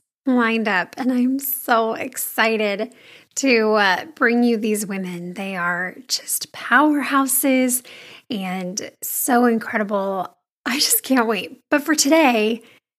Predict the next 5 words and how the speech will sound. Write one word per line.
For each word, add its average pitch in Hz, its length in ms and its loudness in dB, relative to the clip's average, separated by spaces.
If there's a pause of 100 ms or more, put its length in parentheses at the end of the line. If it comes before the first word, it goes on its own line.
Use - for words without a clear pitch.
(280)
you're - 160 -10
stuck 330 440 -6
with 311 220 -12
me. 320 280 -4 (880)
<laughs> 349 400 2